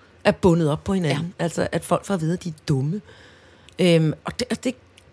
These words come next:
Speaker 1: jeg tror simpelthen ikke, omfanget rigtig var gået op for mig. Dels det, de menneskelige omkostninger, det har,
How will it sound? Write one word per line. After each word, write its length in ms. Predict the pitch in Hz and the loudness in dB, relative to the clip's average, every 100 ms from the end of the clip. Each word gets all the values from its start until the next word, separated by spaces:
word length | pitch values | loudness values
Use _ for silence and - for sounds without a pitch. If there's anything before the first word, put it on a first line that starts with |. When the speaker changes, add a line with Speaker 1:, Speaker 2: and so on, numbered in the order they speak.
| _ _ - - | _ _ -10 -4
Speaker 1:
jeg 120 | 208 | -4
tror 160 | - 254 | -2 -2
simpelthen 300 | - 269 254 | 0 0 2
ikke, 120 | 247 | 2
omfanget 600 | 175 196 - - - - | 2 2 0 -2 -2 -2
rigtig 220 | 185 180 - | -2 -2 -4
var 60 | |
gået 220 | 214 180 | 0 0
op 160 | 170 - | 0 0
for 100 | 175 | -2
mig. 140 | 180 - - - | -2 -6 -6 -2
Dels 260 | 254 - | -2 -2
det, 260 | - 202 196 - _ _ _ _ _ - - | 0 0 0 -4 _ _ _ _ _ -20 0
de 60 | 202 | 4
menneskelige 500 | 190 190 - 226 175 | 4 2 0 -2 -2
omkostninger, 600 | 143 - 160 156 160 - | -2 -2 -4 -2 -6 -4
det 100 | - | -6
har, 200 | 139 | -6